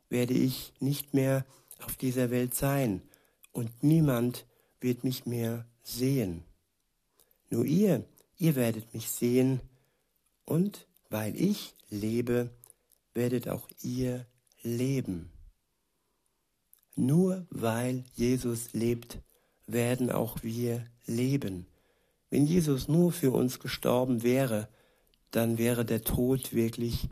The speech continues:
das Ende für alle, für ihn und für uns. Aber weil Jesus an Ostern auferstanden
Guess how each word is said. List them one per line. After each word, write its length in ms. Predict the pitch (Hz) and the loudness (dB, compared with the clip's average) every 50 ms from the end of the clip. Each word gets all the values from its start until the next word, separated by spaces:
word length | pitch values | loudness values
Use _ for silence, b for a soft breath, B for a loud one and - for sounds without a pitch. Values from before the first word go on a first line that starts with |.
| - - | -8 -6
das 180 | 117 110 113 | -6 -6 -6
Ende 500 | - - 113 110 110 117 98 90 90 90 - | -6 -4 -2 -2 -2 -2 -2 -4 -6 -10 -12
für 260 | - - - 113 - | -12 -8 -6 -6 -4
alle, 360 | - 87 101 104 98 85 80 - _ _ _ _ _ _ _ _ _ _ _ _ _ | -4 -4 -4 -4 -4 -6 -8 -12 _ _ _ _ _ _ _ _ _ _ _ _ _
für 140 | - - - | -8 -4 -2
ihn 460 | 120 123 131 143 156 156 156 151 156 | 0 2 4 6 6 6 6 6 2
und 220 | - - 139 110 - | -2 -6 -8 -8 -6
für 160 | - - 117 | -4 -2 0
uns. 480 | 123 131 127 120 110 - - - - - b b b b b b b b b b _ _ _ _ _ | 0 2 2 0 0 -2 -8 -14 -18 -20 b b b b b b b b b b _ _ _ _ _
Aber 480 | - - 117 117 117 123 120 117 117 117 - - - - | -8 -4 -4 -2 0 0 -2 -2 -4 -6 -10 -14 -12 -8
weil 260 | 113 117 131 139 135 | -4 -2 -2 0 2
Jesus 460 | 135 135 131 127 139 131 127 127 - | 2 2 2 4 2 0 0 0 -4
an 200 | - 113 117 - | -6 -4 -2 -2
Ostern 640 | - 107 120 127 - - - 127 120 120 123 117 117 B B B B B B B | 0 0 0 -2 -2 -2 -2 0 0 0 0 -2 -4 B B B B B B B
auferstanden 1000 | - 123 120 127 - - 120 117 - - - 113 113 117 117 117 - 117 113 117 | -6 -4 -4 -2 -2 -2 -4 -4 -4 -4 -4 -2 -2 -2 -4 -4 -4 -6 -6 -6